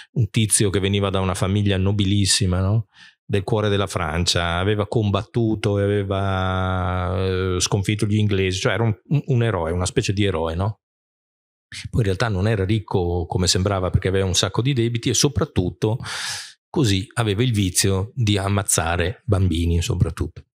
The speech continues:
E, e finché Gilles de Rais lo ha fatto, e quindi in questo è un serial killer, come i tipici serial killer, no? Di cui abbiamo raccontato tante cose, noi abbiamo fatto un libro che si chiamava Serial Killer.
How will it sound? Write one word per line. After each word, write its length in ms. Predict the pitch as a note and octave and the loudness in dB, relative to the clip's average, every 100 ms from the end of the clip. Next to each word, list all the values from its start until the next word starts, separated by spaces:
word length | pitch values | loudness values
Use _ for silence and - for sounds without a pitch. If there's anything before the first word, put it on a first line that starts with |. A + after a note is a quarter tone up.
| _ - - _ _ | _ -20 -20 _ _
E, 280 | - G#2 G#2 | -2 -2 0
e 80 | A#2 | -2
finché 800 | - F3 A3 A#3+ - - _ _ | 0 0 0 0 -2 -8 _ _
Gilles 300 | B2+ A2+ A2 | 0 2 2
de 100 | B2+ | 0
Rais 140 | D#3+ | 0
lo 120 | B2+ | 0
ha 60 | A2 | 0
fatto, 340 | - F#2 - | -2 -4 -2
e 40 | B2+ | -2
quindi 200 | E3 C3 | 0 2
in 60 | |
questo 340 | A2+ F#3 - G#2 | 0 0 0 0
è 220 | C3 B2+ | 0 0
un 100 | B2+ | 0
serial 340 | A#2+ C3+ A#2+ F#2 | 2 2 0 -2
killer, 340 | - - F2 | -2 0 0
come 180 | - G2+ | 0 0
i 60 | G2 | 0
tipici 360 | A#2 G#2 G#2 | 0 0 0
serial 360 | - G#2 G2+ A#2 | 0 0 0 0
killer, 320 | G#2 A2 A2+ | 0 0 2
no? 120 | F2+ | 0
Di 80 | G#2 | 0
cui 160 | F#2 C3+ | 2 0
abbiamo 240 | G2 F2+ | 2 0
raccontato 420 | F#2 E2+ E2 F2+ | 0 -2 -2 0
tante 260 | F2 E2+ F#2+ | 0 0 0
cose, 220 | A2+ F#2+ | 0 0
noi 120 | E2 | -2
abbiamo 180 | E2+ D#2+ | -2 -2
fatto 200 | - - | -2 0
un 60 | A#2 | 2
libro 280 | F#2 E2+ D#2+ | 2 0 -2
che 80 | |
si 80 | D#2 | -2
chiamava 260 | E2+ E2+ E2 | 0 0 0
Serial 360 | - D#2+ F2 | 0 0 -2
Killer. 280 | D2+ D#2 F2 | -4 -6 -6